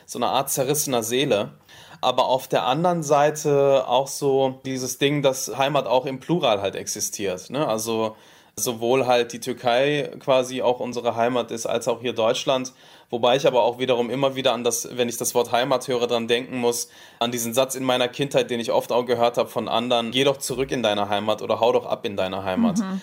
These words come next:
Speaker 1: Also da hatte ich auch aber auch oft das Gefühl, also da bin ich auch mit dem Gefühl aufgewachsen, dass ich nicht hier zu Hause bin.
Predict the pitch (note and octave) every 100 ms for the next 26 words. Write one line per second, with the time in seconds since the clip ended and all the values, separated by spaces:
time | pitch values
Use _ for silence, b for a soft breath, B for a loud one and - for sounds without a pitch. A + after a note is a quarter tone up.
0 | B - G#2 A2+ A2 B2 B2 - A#2 A#2+
1 | A2+ A2+ A2+ A#2 - A#2+ B2+ A2+ A#2 A2+
2 | A2+ A2 G#2 A2+ A#2+ G#2 A#2 A2 A2 -
3 | C3 A2+ A2 - A2 G#2+ - A2 B B
4 | B - A2 A2 A#2 A2 C3+ C#3+ D3 G#2
5 | G2+ G2+ G2 G#2+ A#2